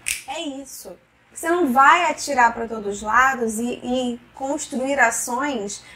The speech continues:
abrangentes que atuem em todo o setor. Isso é um grande engano. É um grande engano você achar que, não, vamos construir ações pra atuar em todo o setor, vamos construir ações que,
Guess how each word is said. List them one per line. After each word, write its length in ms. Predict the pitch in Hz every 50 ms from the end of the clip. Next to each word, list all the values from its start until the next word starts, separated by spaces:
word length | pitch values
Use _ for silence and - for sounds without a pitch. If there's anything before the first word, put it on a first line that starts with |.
| - -
abrangentes 1040 | - 214 214 214 262 262 262 247 247 226 220 233 226 220 214 208 208 - 202 - -
que 120 | - 262
atuem 640 | 233 233 233 - - 269 277 285 277 262 254 247 247
em 40 |
todo 220 | 247 269 240 226 220
o 40 | -
setor. 540 | - - 220 220 - - 202 185 170 175 - - - - - - - - -
Isso 200 | 262 269 - 339
é 60 | 302
um 360 | 302 311 320 320 - 285 254 - -
grande 540 | 247 262 277 277 285 302 320 320 294 311 330 - -
engano. 840 | - 330 349 339 247 240 240 240 247 254 262 247 226 208 196 185 180 - - - - - - - -
É 140 | 226 226 240
um 120 | 247 247
grande 360 | 233 233 - 269 294 311 330
engano 600 | 349 359 349 285 247 233 220 220 220 226 247 247 233
você 200 | 247 247 - 254
achar 640 | 233 226 226 - - 247 226 208 214 226 233 -
que, 320 | - - 233 220 196 - - - - _
não, 220 | - 311 330 320 311
vamos 300 | 254 277 311 381 392 -
construir 420 | - 359 349 - - 311 320 320
ações 500 | 311 302 285 285 - 277 262 269 302 285
pra 200 | - - 285 277
atuar 440 | 277 277 277 269 262 262 262 269 262
em 60 | 262
todo 260 | 262 - 262 240 240
o 60 | 254 247
setor, 600 | - - 220 208 - - 220 220 247 262 269 262
vamos 260 | 247 254 262 285 285
construir 420 | 285 285 277 277 - 262 254 254 240
ações 460 | 247 240 - 240 233 247 247 - -
que, 260 | - - 254 240 240